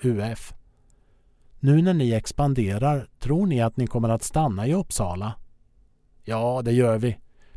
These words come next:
Vi har fått så mycket stöd här från många i näringslivet och känner att Uppsala är en bra stad att driva företag i", säger Amanda Nilsson.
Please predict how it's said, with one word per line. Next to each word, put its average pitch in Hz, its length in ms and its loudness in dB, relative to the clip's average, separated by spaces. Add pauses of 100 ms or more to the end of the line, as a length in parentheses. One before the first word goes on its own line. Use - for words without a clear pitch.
Vi 147 80 4
har 139 80 6
fått 147 220 0
så 156 200 4
mycket 147 280 4
stöd 143 440 4
här 117 260 2
från 131 280 0
många 127 400 2
i 127 60 4
näringslivet 113 880 0
och 139 80 2
känner 131 260 2
att 135 180 2
Uppsala 143 500 0
är 160 60 2
en 127 160 2
bra 147 300 2
stad 117 320 0
att 117 140 0
driva 117 300 2
företag 120 640 2
i", 107 220 -2 (280)
säger 110 340 0
Amanda 110 440 2
Nilsson. 120 580 -2